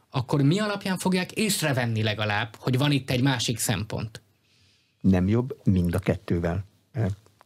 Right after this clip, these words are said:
Speaker 2: megfelelő viszonyba keveredni valahogy?
Speaker 1: Igen, de én itt, itt éreztem úgy, hogy egy ügyes, de féligasság volt, amit mondott arról az Orbán Viktor végig a kampányba,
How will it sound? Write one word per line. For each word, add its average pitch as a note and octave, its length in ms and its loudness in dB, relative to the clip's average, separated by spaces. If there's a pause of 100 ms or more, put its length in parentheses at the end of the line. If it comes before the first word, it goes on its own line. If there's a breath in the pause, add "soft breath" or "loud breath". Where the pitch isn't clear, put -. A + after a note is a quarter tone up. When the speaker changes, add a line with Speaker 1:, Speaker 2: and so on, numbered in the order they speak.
(120)
Speaker 2:
megfelelő F2 540 0
viszonyba F2+ 600 -2
keveredni F2+ 600 -2
valahogy? - 480 -2 (400 loud breath)
Speaker 1:
Igen, G3 260 -2
de D3 160 -4
én G#3+ 180 0
itt, F#3 260 -4 (380 loud breath)
itt G#3+ 220 -2
éreztem D3+ 760 -2 (100)
úgy, E3+ 180 0
hogy D#3+ 140 0
egy C3+ 180 0
ügyes, F3+ 580 0 (220)
de B2+ 160 0
féligasság B2 800 0
volt, D3 280 0
amit A#2 280 -2
mondott C#3 480 2
arról A#2 280 -2
az G#2 120 -8
Orbán A#2 320 -2
Viktor A2+ 280 -4
végig A#2+ 320 -2
a G#2+ 60 -8
kampányba, C3 540 0